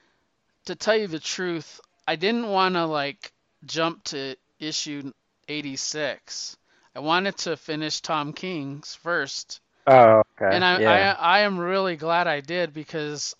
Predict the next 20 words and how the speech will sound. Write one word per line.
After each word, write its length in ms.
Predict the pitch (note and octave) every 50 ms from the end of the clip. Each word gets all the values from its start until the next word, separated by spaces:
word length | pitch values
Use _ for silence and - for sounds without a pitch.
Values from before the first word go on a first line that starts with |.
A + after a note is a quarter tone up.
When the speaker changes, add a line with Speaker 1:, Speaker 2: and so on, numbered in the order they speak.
| -
Speaker 1:
I 140 | - D3 F3
thought 300 | - - F3 D#3 D3 C#3
City 420 | - - - E3 D#3+ D#3+ D#3+ D#3
of 220 | D3 C#3 C3+ B2+ B2+
Bane 540 | C3+ C#3+ D3 D3+ D#3 D#3+ D#3+ E3 E3 E3 D3+
was 320 | C#3+ C#3 C3 B2 B2+ C#3 _ _ _
really 500 | - C#3 C3+ C#3 D3+ D#3 D#3 D3+ D3 C3+
good. 520 | B2+ C#3+ D3 D3 C#3 B2+ B2 B2 B2+ C3 - _ _ _ _ _ _ _ _ _ _ _ _ _ -
Speaker 2:
Yeah. 380 | A#2 A2 G#2 G2 F#2+ F#2 G2+ G#2 - _ _ _ _ _ _ _ _ -
Speaker 1:
And 120 | D#3 D3+
I 180 | D3+ D3 C#3+ - _ -
hope, 320 | - - G3+ G#3+ - - - _ _ _ _ _ _ _ _ _ _ _ _ _ _ _ _ _ _ _ _ _ -
I 80 | -
hope 220 | F3+ - G#3 A#3+ -
that 120 | - F3
they 180 | - D#3 D3+ - _ _ _ _ _
keep 260 | - - E3+ D#3+ C3+ -
Gotham 520 | D3 D3 D3 D#3 D#3 - - E3+ D#3+ D#3+
Girl 280 | C#3+ D#3+ D#3 D#3 D#3+ E3
somehow 720 | - - F#3 F3 F3 E3+ F3 E3+ E3+ F3 F3 E3+ E3+ F3